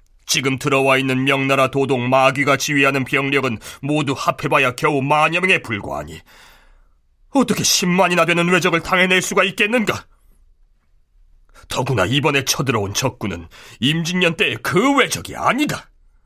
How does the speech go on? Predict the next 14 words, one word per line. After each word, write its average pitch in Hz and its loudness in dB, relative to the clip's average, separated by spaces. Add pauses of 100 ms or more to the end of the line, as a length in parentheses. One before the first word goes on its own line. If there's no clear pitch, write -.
(960)
내가 113 -2
보기에는 69 -10 (800)
우선 - -2
수적으로 120 -2
상대가 120 2
안 123 2
될 127 4
것이 - -2
뻔하다. - -8 (1600)
그런데도 67 -4
마도독은 87 0
남쪽으로 113 0
내려가겠다고 226 4
하였는가? 80 -6